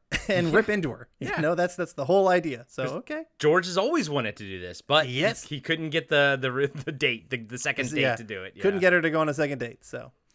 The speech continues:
Speaker 1: all right. So, uh, Kramer goes in and cuts slices of meat, slides under the door, and it works. Hey, there you
Speaker 2: Yay.
Speaker 1: go. <laughs> So, good for them. And then at this fancy dinner, Jerry just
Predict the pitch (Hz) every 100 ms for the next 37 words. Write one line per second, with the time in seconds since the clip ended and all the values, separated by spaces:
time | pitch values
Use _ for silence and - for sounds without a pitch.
0 | _ _ _ - 127 127 117 120 - 139
1 | 143 135 196 220 180 143 143 151 196 139
2 | 156 - - 143 156 214 202 202 160 135
3 | 147 - _ - 139 143 147 160 165 170
4 | 135 120 123 170 208 302 370 - - -
5 | 453 254 339 320 220 247 262 320 349 120
6 | - _ _ _ 143 - 135 120 127 185
7 | - 208 175 117 _ - - - - 143
8 | 196 208 175 - - 180 226 - 139 220
9 | 262 117 - _ _ _ _ _ - 220
10 | 190 135 135